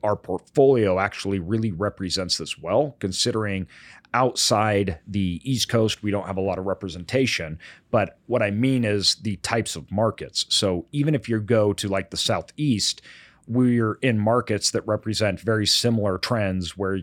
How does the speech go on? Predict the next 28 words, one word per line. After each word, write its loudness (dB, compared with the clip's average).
they're -4
either -4
fast -2
second-tier -2
growing -2
markets -2
that 2
are 0
growing 2
due 0
to -2
migration 0
patterns, 0
right? 2
Or 4
we -2
have 0
them 2
in -4
more 0
stable, 4
not -2
fast -2
growing 0
markets 0
through -6
the -8
Midwest. 0